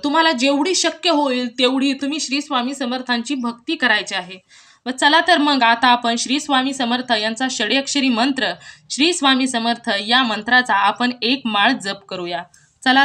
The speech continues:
तर मग, आता आपण श्री स्वामी समर्थांच्या एका माळेचा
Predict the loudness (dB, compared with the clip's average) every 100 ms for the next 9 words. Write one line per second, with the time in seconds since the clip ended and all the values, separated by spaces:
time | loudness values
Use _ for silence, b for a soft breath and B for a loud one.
0 | 2 -4 -6 -14 _ _ _ _ _ _
1 | _ _ _ _ -10 -10 _ _ _ _
2 | -2 -2 -2 -10 -10 b b -6 -4 -2
3 | 0 -2 -2 -4 -4 -6 -6 -8 -6 -4
4 | -4 -6 -4 -4 -2 -2 -4 -6 -8